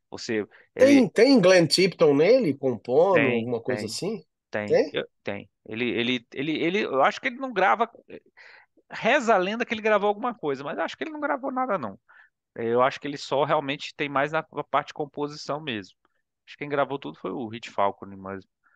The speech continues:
Speaker 1: mas, mas era um disco bem divertido, assim, de ler, de, de ouvir, assim. Não é também,
Speaker 2: Uhum.
Speaker 1: "Oh, meu Deus, mudou o mundo", mas, cara, é, eu,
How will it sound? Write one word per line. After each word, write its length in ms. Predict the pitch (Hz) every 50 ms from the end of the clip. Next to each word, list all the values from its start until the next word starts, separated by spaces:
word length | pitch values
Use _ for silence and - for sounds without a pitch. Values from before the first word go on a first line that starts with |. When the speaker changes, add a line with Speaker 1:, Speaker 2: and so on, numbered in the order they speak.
| _ - - - - - _ _ _
Speaker 1:
mas, 680 | - 104 107 110 110 107 107 110 107 107 110 104 -
mas 180 | 131 135 139 214
era 100 | 226 359
um 140 | 403 392
disco 260 | 359 349 370 - - 196
bem 200 | 170 185 349 370
divertido, 540 | 285 190 160 156 131 - - - 143 123 107
assim, 180 | - - 147 127
de 100 | 113 120
ler, 220 | 117 110 98 98 - - - - _ _ _
de, 260 | 104 123 123 113 110
de 140 | 107 110 143
ouvir, 420 | 131 120 101 - 110 110 104 101
assim. 340 | 95 - - 110 101 95 92 - _ - - _ _ -
Não 160 | 104 101 208
é 200 | 117 131 165 185
também, 420 | - - 185 143 131 139 143 135 -
Speaker 2:
Uhum. 20 |
Speaker 1:
"Oh, 340 | - - 147 143 151 156 151
meu 220 | 147 147 127 113 107 _ _
Deus, 420 | - 147 160 170 185 185 180 151 151
mudou 460 | 165 156 143 123 117 143 156 165 160
o 60 | 139
mundo", 280 | 131 139 175 143 180 185
mas, 300 | 202 - - - - -
cara, 380 | - - - 117 107 101 104 - _ _ _ _ _ _ -
é, 360 | 117 113 110 113 123 139 - - - _ _ _ _ _
eu, 400 | - 117 131 147 165 175 226